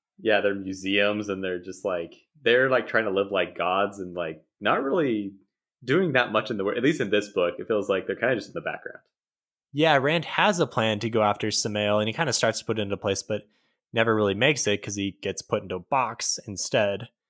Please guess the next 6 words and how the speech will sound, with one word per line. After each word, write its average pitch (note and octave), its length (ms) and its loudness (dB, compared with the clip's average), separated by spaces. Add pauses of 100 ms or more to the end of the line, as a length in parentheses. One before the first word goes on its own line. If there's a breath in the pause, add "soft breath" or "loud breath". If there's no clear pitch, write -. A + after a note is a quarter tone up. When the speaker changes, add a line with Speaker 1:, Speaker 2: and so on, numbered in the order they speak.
(460)
Speaker 2:
But A#2+ 300 0
the G#2+ 100 0
Forsaken G#3 500 0
are C3+ 80 2
making A#2 380 0
moves, A2+ 340 2